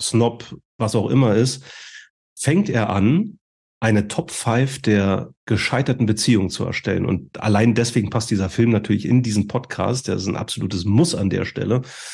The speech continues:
Und, ähm, von der, von der, vom Ablauf her,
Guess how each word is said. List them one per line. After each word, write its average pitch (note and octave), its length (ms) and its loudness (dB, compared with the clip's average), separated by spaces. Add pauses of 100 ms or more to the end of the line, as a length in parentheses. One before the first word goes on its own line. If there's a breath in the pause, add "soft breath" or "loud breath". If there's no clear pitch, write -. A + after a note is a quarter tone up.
(640 loud breath)
Und, A#2 600 4 (760)
ähm, A2 300 2
von A2+ 140 0
der, G#2 200 2
von G#2+ 140 0
der, G2 260 0
vom G2 180 -4
Ablauf C3 380 0
her, A#2+ 320 2